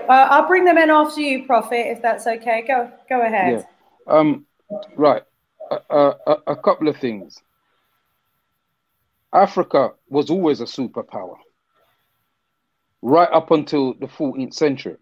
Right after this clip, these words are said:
Speaker 2: In fact, right up until the, the, the fifteenth century. Africa was always a superpower. We had empires running things. The Chinese were never, um, enslaved. They were invaded, but they were never, um, kidnapped from their homeland and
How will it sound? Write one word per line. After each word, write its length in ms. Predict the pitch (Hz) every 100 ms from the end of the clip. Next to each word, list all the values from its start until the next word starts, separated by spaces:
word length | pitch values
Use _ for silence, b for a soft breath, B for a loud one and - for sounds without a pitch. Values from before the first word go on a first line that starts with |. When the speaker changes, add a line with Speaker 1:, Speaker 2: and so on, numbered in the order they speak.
| _
Speaker 2:
In 100 | 131
fact, 180 | 160 131
right 200 | 139 147
up 80 | 139
until 260 | 120 139
the, 80 | 131 117 -
the, 140 | - -
the 80 | 135
fifteenth 500 | - 185 - 131 98
century. 340 | 110 98 - - _ _ _ _ _ -
Africa 440 | 165 - 165 160
was 200 | 135 131
always 260 | 175 160 117
a 40 |
superpower. 640 | - 117 - 107 110 90 87
We 100 | 147
had 160 | 151 -
empires 640 | 175 151 160 135 127 117 - _ -
running 460 | 110 156 151 127 113
things. 220 | 104 - - _ _ _ _ _ _ _ _ _ _
The 100 | 131
Chinese 720 | 139 - 214 214 214 202 190 -
were 140 | 131 156
never, 320 | 165 139 147 139 135 -
um, 220 | 139 135
enslaved. 520 | 147 131 - 170 147
They 60 | 135
were 100 | 135
invaded, 680 | 131 - 190 196 185 208 -
but 140 | -
they 80 | 143
were 180 | 139 131
never, 500 | 139 160 131 143 143 _ _ _ _ _
um, 160 | 131 123 -
kidnapped 420 | - 170 165 -
from 160 | 170 151
their 180 | 139 139
homeland 540 | 147 135 127 117 110 - _ _ -
and 180 | 131